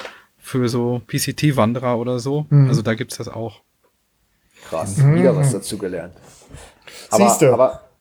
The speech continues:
Speaker 3: siehste, ne, bei uns im M-T-B-Bereich, äh, äh, sollte uns das vor Wanderer schützen, ja, den allgemeinen, äh, bösartigen
Speaker 2: Oder umgekehrt.
Speaker 3: Wanderer, ja, der immer über die Mountainbiker <laughs> schimpft. <laughs> Genau, und,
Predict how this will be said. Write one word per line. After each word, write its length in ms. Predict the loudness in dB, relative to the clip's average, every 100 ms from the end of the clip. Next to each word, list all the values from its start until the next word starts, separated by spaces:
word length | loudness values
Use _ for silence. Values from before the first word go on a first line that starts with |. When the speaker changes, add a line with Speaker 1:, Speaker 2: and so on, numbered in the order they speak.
| _ _
Speaker 3:
siehste, 520 | -6 -2 0 2 2
ne, 280 | 2 0 0 -4
bei 120 | 0
uns 420 | 2 2 0 -8
im 240 | -12 -10 -8
M-T-B-Bereich, 1120 | -6 -2 -2 2 2 2 0 0 0 -2 -8
äh, 640 | -4 0 0 0 -2 0
äh, 40 | -2
sollte 360 | 0 0 2
uns 240 | 0 -2 -2
das 160 | -2
vor 220 | -2 -2 0
Wanderer 420 | 0 -2 -2 -4
schützen, 440 | -6 -8 -10 -10
ja, 160 | -6 -6
den 180 | -6 -6
allgemeinen, 720 | -4 -4 -4 -4 -6 -10 -16
äh, 200 | -16 -16 -16 -20 _ -14
bösartigen 320 | -10 -8 -2
Speaker 2:
Oder 160 | 0
umgekehrt. 540 | 0 0 -2 2 2 2
Speaker 3:
Wanderer, 260 | -2 -6 -6 0
ja, 60 | 0
der 160 | 2 -2
immer 220 | -2 -2
über 220 | 0 0
die 100 | -2
Mountainbiker 600 | -2 -2 -2 -6 -4 -6
<laughs> 40 | -8
schimpft. 580 | 0 2 0 -8 -16 -12
<laughs> 1600 | -10 -8 0 0 0 0 0 0 -4 -6 -10 -10 -10 -10 -10 -6
Genau, 360 | 0 2 4 2
und, 160 | -6